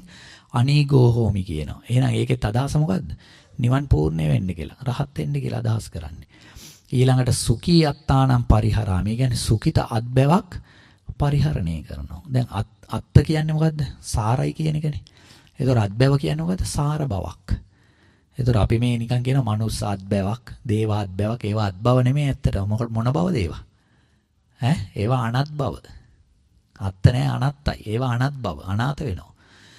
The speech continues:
අත්බවවල තියෙන්නේ මොකේද? අත්බවවලුත් තියෙනවා. අත්බවවල මොකද්ද? සෝවාන් බව, සකු르දාගාමි බව, අනාගාමි බව, අරියත් බව, අනත් බව.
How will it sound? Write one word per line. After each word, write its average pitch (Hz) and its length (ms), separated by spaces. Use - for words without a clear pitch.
අත්බවවල 135 580
තියෙන්නේ 156 240
මොකේද? 170 320
අත්බවවලුත් 135 680
තියෙනවා. 123 320
අත්බවවල 139 380
මොකද්ද? 170 360
සෝවාන් 139 600
බව, 127 180
සකු르දාගාමි 131 960
බව, 78 180
අනාගාමි 127 640
බව, 151 300
අරියත් 147 400
බව, 87 300
අනත් 151 400
බව. 78 220